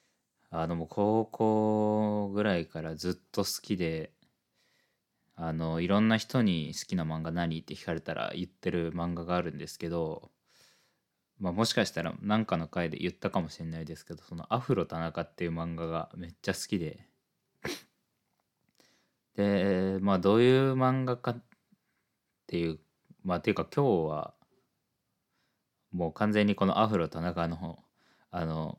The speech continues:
おすすめですよっていう話で終わっちゃいます。はい。で、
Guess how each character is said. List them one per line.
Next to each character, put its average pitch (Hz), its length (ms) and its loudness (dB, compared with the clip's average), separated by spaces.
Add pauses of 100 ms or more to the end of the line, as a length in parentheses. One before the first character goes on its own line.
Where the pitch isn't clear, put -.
(100)
お 92 120 -6
す - 200 -4
す 104 100 0
め 101 140 4
で 101 100 4
す 92 160 -4
よ 87 120 2
っ - 20 -2
て - 160 -4
い 82 40 0
う - 40 -4
話 82 320 -8
で - 140 -10
終 165 100 -6
わ 165 60 -4
っ - 60 -16
ち - 120 -14
ゃ - 20 -12
い - 40 -16
ま - 180 -14
す。 - 200 -20
は - 80 -20
い。 - 40 -16 (1040)
で、 92 320 2